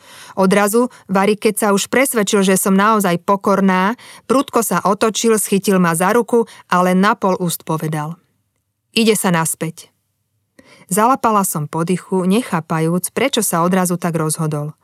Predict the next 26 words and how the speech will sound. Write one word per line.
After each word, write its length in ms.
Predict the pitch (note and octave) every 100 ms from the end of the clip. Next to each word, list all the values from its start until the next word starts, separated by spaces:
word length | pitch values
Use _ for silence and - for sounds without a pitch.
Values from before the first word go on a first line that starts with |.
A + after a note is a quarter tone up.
| _ - - _
Neodvážila 720 | G#3 G#3+ F#3+ F3+ E3+ F3+ E3+ E3+
som 160 | F#3
sa 240 | F3 F3 -
opýtať 480 | E3+ F#3 F3 F3
sa 240 | - F#3+ F3
ho 80 | F3
na 160 | D#3
to. 280 | - F3+ F3 _ _ _ _ _ _
Kráčajúc 560 | A#3 G3 G3+ G#3+ F#3+ F#3
naspäť 480 | F3+ F3+ - D#3+
k 80 | - F3
električke, 500 | F3 G3 F3+ - G#3+ A3 - - _
prešli 320 | F#3+ G3 G#3
sme 200 | G3 F#3
celú 400 | F3 A3 A#3 A3+
tú 160 | - F#3+
zlú 360 | F3+ G3 A#3 A3+ G#3
cestu 400 | F#3+ F#3+ - F#3
opäť 320 | F3 F3 E3+
v 80 | D#3+
absolútnom 680 | E3+ - F#3+ F3 F3 E3+ D#3+
mlčaní. 680 | D3+ D#3 - D#3 D3 D3 - _ _ _ _ _ _
Ja 160 | G3+
som 200 | F#3 F#3
sa 120 | E3+ D#3+
nepýtala, 840 | E3 E3+ G3 F#3+ F#3+ F#3 F3+